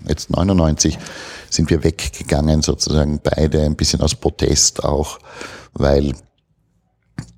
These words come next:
wie soll ich das formulieren? Protest stimmt auch so nicht, aber ich besonders war sehr nah zu Agnes Grossmann, der damaligen Künstlerin,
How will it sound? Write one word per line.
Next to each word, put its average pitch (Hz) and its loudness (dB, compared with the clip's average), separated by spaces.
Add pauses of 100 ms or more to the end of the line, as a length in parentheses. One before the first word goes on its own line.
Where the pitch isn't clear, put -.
(340)
wie - -16
soll - -4
ich 64 -2
das 73 -2
formulieren? 69 0 (320)
Protest - -2
stimmt 76 -2
auch 64 0
so - 0
nicht, 65 -4
aber 69 0 (680)
ich - -2 (600)
besonders 80 2
war 80 2
sehr 78 2
nah 76 4
zu - -2
Agnes 76 0
Grossmann, 76 2
der 73 2 (160)
damaligen 71 -2
Künstlerin, 80 0